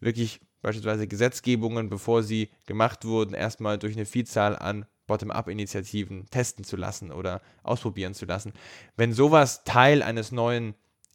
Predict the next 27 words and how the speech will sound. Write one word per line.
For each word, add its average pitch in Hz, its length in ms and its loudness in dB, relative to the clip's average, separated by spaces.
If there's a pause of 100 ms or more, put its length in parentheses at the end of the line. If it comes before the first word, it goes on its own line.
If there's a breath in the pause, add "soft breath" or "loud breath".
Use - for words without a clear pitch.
institutionellen 120 1000 2
Designs 117 640 4 (180)
werden 98 360 -2
würde, 101 360 -4 (320 soft breath)
ich - 80 -20
sage 104 240 0
mal 104 220 4
in 95 60 0
einer 101 280 0 (460 soft breath)
Bundesregierung 110 680 -2
zwanzig 104 300 -4
fünfundzwanzig, 107 760 -8 (400 soft breath)
ähm, 107 300 2 (500)
und 117 220 -2
das 117 100 6
plötzlich 120 420 0
eine, 113 380 0 (400)
ähm, 107 420 -4 (400)
Regierungsstiftung 113 840 -2
werden 95 280 -2
würde, 90 340 -8 (280 soft breath)
dann 107 300 0 (120)
bräuchte 107 220 -2
es 98 60 -12
uns 85 160 -14
nicht 95 140 -14
mehr. - 180 -14